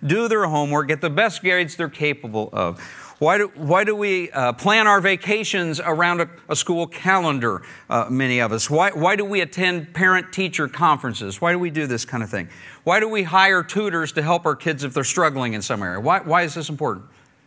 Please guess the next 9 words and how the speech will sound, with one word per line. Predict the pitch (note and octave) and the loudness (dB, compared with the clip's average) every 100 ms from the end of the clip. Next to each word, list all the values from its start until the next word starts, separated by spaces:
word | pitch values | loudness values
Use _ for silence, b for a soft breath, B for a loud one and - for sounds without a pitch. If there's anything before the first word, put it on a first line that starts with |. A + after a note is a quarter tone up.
| b _ _ - | b _ _ -8
We | B2+ | -8
value | G2 A2+ A#2+ G#2+ A2 A2 A2+ - _ _ - | -8 -2 2 2 0 -6 -8 -12 _ _ -6
education, | G#2+ A#2 G#3+ G#3+ F#2+ F2+ | -4 -2 -2 -2 -6 -4
right? | G#2 F3 - | -4 -4 -6
We, | B2+ | -12
we | - C3+ A#2+ | -10 -8 -6
recognize | A#2 D3 D#3+ F3+ C#3 C3 B2 | 0 0 0 -4 0 0 0
the | A2+ | -4
value | A#2+ A2 D#3 G3 F3+ A#2 G2+ G2+ | -6 0 4 4 2 0 -4 -6